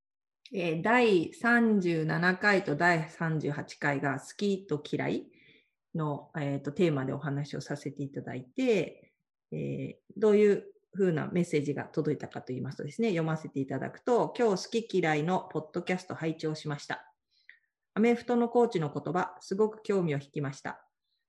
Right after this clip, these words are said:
質問なんですが、嫌いな人とはあまり一緒に仕事することはないのですが、苦手な人はたくさんいます。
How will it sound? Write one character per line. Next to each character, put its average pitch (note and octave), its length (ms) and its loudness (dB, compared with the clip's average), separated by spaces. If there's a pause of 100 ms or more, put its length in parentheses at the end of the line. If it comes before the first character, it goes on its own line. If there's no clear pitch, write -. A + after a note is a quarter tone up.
質 - 200 -2
問 C4 220 4
な C4 140 4
ん A#3+ 80 4
で E3 100 4
す D#3 160 -4
が、 D#3+ 320 -2
嫌 A3 300 2
い A#3 80 4
な A#3+ 120 4
人 - 220 -2
と E3+ 140 0
は C#3 120 2
あ C3+ 40 0
ま D3+ 160 0
り D#3 160 0
一 - 40 -6
緒 - 180 -2
に F#3+ 120 4
仕 F#3 140 -6
事 G3 240 2
す G3 120 0
る F#3+ 120 0
こ G3 120 0
と E3+ 120 -2
は C#3 80 -2
な D#3+ 160 0
い D#3+ 60 0
の C#3 100 -4
で C#3 100 -8
す - 140 -12
が、 D3 260 -4 (420)
苦 G3 280 4
手 A3+ 120 6
な A3 120 6
人 G#3+ 180 -2
は C#3+ 80 0
た C3+ 140 -10
く - 80 -16
さ - 120 -10
ん C#3+ 60 -8
い C#3 40 -6
ま C3 120 -8
す。 - 240 -20